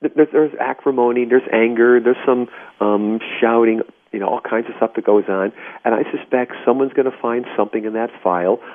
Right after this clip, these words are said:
um, that may be, um, whether it's real or misconstrued. And I know part of what Ellison asked for is to say, "Well, we wanted to keep closed because the information in there may be, may be, what, misused, you know, by, by somebody."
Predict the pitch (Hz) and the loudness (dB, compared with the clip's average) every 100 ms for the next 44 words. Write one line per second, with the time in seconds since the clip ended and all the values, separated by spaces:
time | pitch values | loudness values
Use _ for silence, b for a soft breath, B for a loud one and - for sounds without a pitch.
0 | - 110 117 113 117 101 104 117 113 117 | -12 -8 -4 -2 -2 0 2 2 -2 -4
1 | 123 B - 104 101 95 85 - - 69 | -6 B -10 -8 -6 -8 -8 -12 -14 -16
2 | 73 - 107 98 - - 110 127 131 135 | -8 -4 -2 -2 -6 -6 -4 -2 -2 0
3 | 101 90 101 - 98 - - 101 110 87 | 0 0 -6 -8 -14 -14 -4 2 4 2
4 | B B 101 101 95 - - 151 165 123 | B B -2 0 0 -2 -4 0 0 2
5 | 113 - 110 123 151 - 95 92 90 - | 0 0 -2 0 -2 -2 -6 -6 -6 -8
6 | - 92 85 - - - 104 92 B B | 2 2 4 -2 -6 -2 2 2 B B
7 | B 101 101 104 131 135 - 120 - - | B 0 2 2 0 -2 -6 -8 -8 -4
8 | 120 117 110 - 101 - 104 98 92 B | 2 4 2 -2 -10 -6 0 0 0 B
9 | B - 110 110 110 107 107 - 101 98 | B 0 0 2 0 2 0 -2 0 2
10 | 92 95 98 90 87 B _ 101 92 90 | 2 0 0 -2 -6 B _ -2 -2 -2
11 | 85 85 - 92 104 - 95 101 95 85 | -4 -4 -4 -8 -12 -10 -2 2 2 0
12 | - 113 95 87 92 87 87 87 B - | -4 -8 -6 -6 -2 0 0 -4 B -4
13 | 82 - 90 82 73 65 | -2 -2 -4 -2 -4 -6